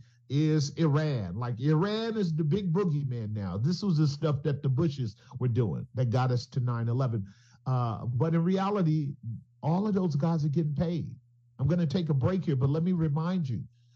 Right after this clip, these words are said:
the Biden administration gave Iran tons of billions of dollars and told them, "Don't support Hamas."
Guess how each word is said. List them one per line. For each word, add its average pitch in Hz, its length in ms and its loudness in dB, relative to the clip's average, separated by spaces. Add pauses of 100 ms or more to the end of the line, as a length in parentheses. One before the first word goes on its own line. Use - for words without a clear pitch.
(220)
the 135 80 4
Biden 165 340 4
administration 156 840 0
gave 160 240 2
Iran 160 580 2
tons 196 400 -4
of 180 140 0
billions 180 400 0
of 156 120 0
dollars 139 600 -6 (1300)
and 143 180 2
told 165 220 4
them, 143 180 4
"Don't 180 320 4
support 190 400 2
Hamas." 170 680 0